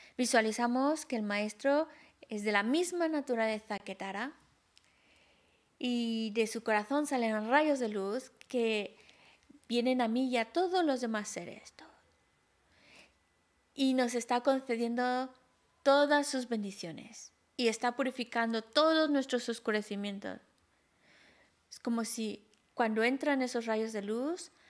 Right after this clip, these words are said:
la oscuridad o la confusión de nuestra mente desapareciera. Como cuando enciendes la luz en una habitación y la oscuridad se desvanece en el momento en que enciendes la luz.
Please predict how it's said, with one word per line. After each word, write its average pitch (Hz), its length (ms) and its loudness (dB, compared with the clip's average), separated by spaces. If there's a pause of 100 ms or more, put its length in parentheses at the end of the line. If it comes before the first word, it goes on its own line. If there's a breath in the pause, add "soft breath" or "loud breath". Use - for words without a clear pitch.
(160 soft breath)
la 226 180 4
oscuridad 233 920 0
o 247 60 0
la 220 180 0
confusión 226 580 -4
de 247 80 -4
nuestra 226 400 -4
mente 240 520 -2 (200 loud breath)
desapareciera. 208 1040 0
Como 247 280 2
cuando 254 240 6
enciendes 330 480 4
la 277 120 2
luz 233 340 2
en 220 140 -4
una 220 140 0
habitación 214 580 0 (540 loud breath)
y 233 60 -4
la 220 160 4
oscuridad 220 600 0 (440 loud breath)
se - 200 0
desvanece 208 840 -4 (280 soft breath)
en 214 140 -4
el 208 100 -4
momento 240 440 -2
en 339 140 -2
que 262 100 -2
enciendes 214 640 -4
la 180 120 -8
luz. - 340 -18